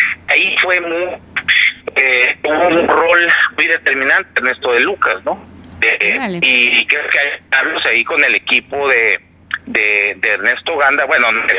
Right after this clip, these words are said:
Speaker 1: hubo agravios en el equipo de Ernesto Gándara y con su equipo.
Speaker 2: Oye,
Speaker 1: Tanto
Speaker 2: Aaron.
Speaker 1: así que,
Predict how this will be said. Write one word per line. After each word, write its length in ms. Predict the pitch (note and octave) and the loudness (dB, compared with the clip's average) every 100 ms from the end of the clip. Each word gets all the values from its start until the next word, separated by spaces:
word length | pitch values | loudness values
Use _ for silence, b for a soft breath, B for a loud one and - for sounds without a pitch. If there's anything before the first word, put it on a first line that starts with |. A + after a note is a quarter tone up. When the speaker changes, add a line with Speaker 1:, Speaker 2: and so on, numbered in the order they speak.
| F#2 - | -2 -4
Speaker 1:
hubo 260 | G3+ A3+ C3 | -4 0 2
agravios 540 | A#2 B2 B2 C#3 F#3 - - B - | 2 2 2 0 -2 -6 -8 B -8
en 100 | A2+ | -2
el 100 | A2 | 0
equipo 180 | G2+ - - | 0 -4 -6
de 80 | B2 | -6
Ernesto 200 | C3 E3 | -2 0
Gándara 640 | D3 C#3 C#3+ D3+ D3+ E3 - B B B - - | 2 2 2 2 2 0 0 B B B -10 -2
y 120 | C3 | 0
con 200 | - C#3+ | 0 0
su 340 | C#3 C3 B2 B2+ | 0 2 2 2
equipo. 400 | - E4 - C3 A2 - - - | 0 -4 -4 -2 -2 -2 -8 -6
Speaker 2:
Oye, 160 | C#4+ E4 | 0 2
Speaker 1:
Tanto 320 | F4+ F4 E4 | 2 0 -2
Speaker 2:
Aaron. 120 | F3 | -4
Speaker 1:
así 140 | - - | -4 -2
que, 420 | - F#3 F3 D3 | 0 0 0 -2